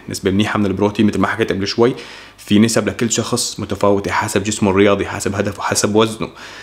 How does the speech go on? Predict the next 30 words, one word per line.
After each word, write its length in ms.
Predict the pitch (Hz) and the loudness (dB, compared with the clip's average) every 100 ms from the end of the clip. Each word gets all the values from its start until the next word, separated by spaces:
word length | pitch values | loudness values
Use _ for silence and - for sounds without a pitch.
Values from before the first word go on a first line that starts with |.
| - - | -20 -4
فمو 440 | - 101 98 113 | 2 4 4 2
كل 260 | 117 123 110 | 2 2 4
الناس 400 | 107 107 107 - | 4 4 2 0
نحتي-، 500 | 95 - - 107 95 | -2 -2 -6 -4 0
نحكي 280 | 98 - 98 | 0 2 0
إنه 280 | 92 92 98 | 2 0 -2
خلص 260 | - 95 - | -2 -2 -2
أنت 140 | - | -8
خذ 240 | - 95 | -2 2
واحد 340 | 92 80 95 95 | 2 2 -2 0
pound 360 | 98 98 95 - - - - | 0 2 -2 -6 -16 -12 -2
أو 120 | 87 | 2
واحد، 560 | 95 95 - 87 82 82 | 4 4 2 -4 -4 -2
آه، 280 | 82 82 | 2 2
عفوا، 320 | 85 90 - 95 | 2 0 -2 0
واحد 300 | 92 90 87 | 0 0 0
جرام 200 | 98 95 | 0 0
من 60 | |
البروتين 400 | 90 95 90 95 | -2 -2 0 0
لكل 200 | 85 - | -2 2
واحد 240 | 95 - - | 0 0 -4
كيلو 180 | 92 | -4
من 80 | 92 | -2
الجسم، 320 | 85 92 87 | -2 0 0
لكل 240 | 80 - 113 | 0 2 2
الناس. 560 | 110 101 87 87 - | 4 4 2 -4 -4
ما 80 | 110 | 0
بتصير 340 | 123 - 95 80 | 0 -2 -2 -2
هذا 100 | 78 | -2
الشيء. 240 | - - | -6 -10